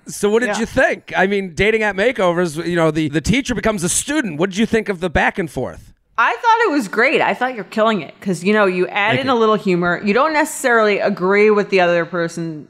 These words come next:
Speaker 2: with what the other person says. Like, if they're, if it's about, like, pre-, let's say they wrote about a preference for something they like.
Speaker 1: Sure.
Speaker 2: You almost, I feel like you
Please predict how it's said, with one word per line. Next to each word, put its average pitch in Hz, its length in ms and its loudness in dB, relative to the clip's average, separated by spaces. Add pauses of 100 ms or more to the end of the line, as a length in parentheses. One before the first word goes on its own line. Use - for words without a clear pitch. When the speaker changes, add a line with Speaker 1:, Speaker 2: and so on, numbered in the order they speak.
Speaker 2:
with 180 280 -8
what 185 200 -2
the 185 80 2
other 170 180 -2
person 170 400 -6
says. 170 380 -2
Like, 185 160 0
if 185 180 -4
they're, 190 220 4
if - 240 -2
it's 196 160 0
about, 190 260 0
like, 180 280 -2
pre-, 202 120 2 (120)
let's 214 180 0
say 220 80 2
they 202 120 4
wrote 185 200 4
about 180 160 2
a 175 40 0
preference 185 520 -2
for 180 100 -6
something 175 320 -4
they 175 100 -2
like. 160 340 -2 (260)
Speaker 1:
Sure. - 300 -2
Speaker 2:
You 220 100 4
almost, 202 420 0 (300)
I 214 100 -2
feel 220 160 0
like 202 220 2
you 196 400 4